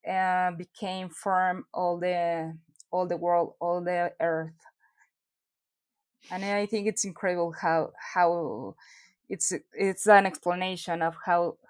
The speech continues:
how the world or how the earth started. Uh, the Seri culture is a, it's a culture that is in the,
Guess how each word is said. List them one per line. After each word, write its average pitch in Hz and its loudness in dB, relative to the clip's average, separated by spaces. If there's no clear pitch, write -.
how 180 -2
the 180 -6
world 170 0
or 175 -2
how 175 4
the 180 0
earth 170 2
started. 170 0
Uh, 185 4
the 175 -4
Seri 214 6
culture 214 2
is - -2
a, 180 6
it's - -4
a 185 0
culture 208 4
that 165 6
is 185 -4
in 180 -6
the, 160 -4